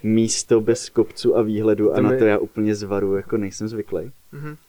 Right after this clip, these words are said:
Speaker 2: To jsem slyšel, oni tam mají, o, takový malej kopeček a oni tomu říkají hora. Já nevím.
Speaker 1: Eh, oni mají svatý kopeček a je to vlastně strašně známý místo v Olomouci, ale,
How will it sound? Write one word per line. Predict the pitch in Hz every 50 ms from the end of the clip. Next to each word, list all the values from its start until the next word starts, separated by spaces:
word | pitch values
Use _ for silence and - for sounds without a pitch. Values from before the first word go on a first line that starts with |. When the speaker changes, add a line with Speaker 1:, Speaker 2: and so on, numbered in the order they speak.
| _ _ _ - - - -
Speaker 2:
To | - 123
jsem | - 127 127
slyšel, | - 117 117 - - 127 113
oni | 113 113 113 110
tam | 117 113
mají, | 117 117 117 120 123 123 127 - - - _ _ _ _ _ _ _ - -
o, | 104 104 101 101 104 107 104 110 120 - - _ _ _ _ _ _ - _ _ - -
takový | - - - 127 123
malej | 131 135 127 135 147 147
kopeček | - 175 165 - - - - - 107 82 - 85
a |
oni | 95 104 104
tomu | 107 107 107
říkají | 110 - - 117
hora. | 117 117 120 117 104 90 - - - _ - - _ _ -
Já | 117 110 113
nevím. | 113 113 120 123 120 -
Speaker 1:
Eh, | - 120 127 131
oni | - 127 131 139
mají | 147 151 160
svatý | 160 - - 139 127 - - 120 -
kopeček | - 98 - - 87 82 - - 71 65 - -
a | -
je | 92
to | - - 113
vlastně | 110 104 101 - - 113 107
strašně | - - - 104 98 - 113 110
známý | 104 104 107 101 101 107 107
místo | 104 101 - - 123
v | - -
Olomouci, | 107 120 113 107 107 104 101 - - - -
ale, | - - 95 101 101 104